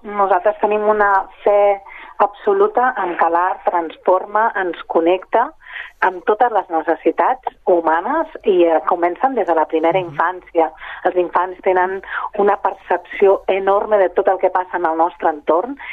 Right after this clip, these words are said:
Speaker 1: i si aquest es-, entorn, ja sigui artístic o educatiu, és d'alta qualitat, ens dona beneficis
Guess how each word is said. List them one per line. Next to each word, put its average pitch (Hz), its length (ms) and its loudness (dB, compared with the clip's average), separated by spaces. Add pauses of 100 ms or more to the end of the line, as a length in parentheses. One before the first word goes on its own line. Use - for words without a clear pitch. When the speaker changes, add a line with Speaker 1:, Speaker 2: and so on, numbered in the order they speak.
(120)
Speaker 1:
i - 80 -4
si - 100 -2
aquest 175 220 0
es-, - 240 -4
entorn, 180 560 -2
ja 160 160 2
sigui 165 180 2
artístic 180 540 0
o 165 80 2
educatiu, 190 640 2 (260)
és 185 180 0
d'alta 214 400 0
qualitat, 202 540 0 (380)
ens 175 260 -4
dona 180 260 0 (120)
beneficis 214 760 -2